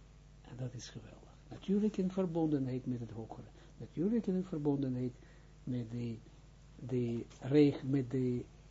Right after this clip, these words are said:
wetmatigheden van het geestelijke. Maar je moet die wetmatigheden goed door jou,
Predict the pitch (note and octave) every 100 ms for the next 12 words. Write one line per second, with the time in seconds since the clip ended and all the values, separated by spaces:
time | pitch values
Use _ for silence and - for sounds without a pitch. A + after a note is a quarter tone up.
0 | - - C3 C3+ C#3 C3+ C#3 C#3 D3 -
1 | C3 B2 B2 A#2+ - A#2 A2+ - A#2 G#2+
2 | - - - - - A#2 A#2+ C#3+ D3+ D3+
3 | D3+ - - C3+ C3 F3+ A#3 A3+ E3+ D#3
4 | C#3+ C#3 - G#3+ - - - - - -
5 | A2+ E3+ F3+ E3 D#3+ E3+ E3 E3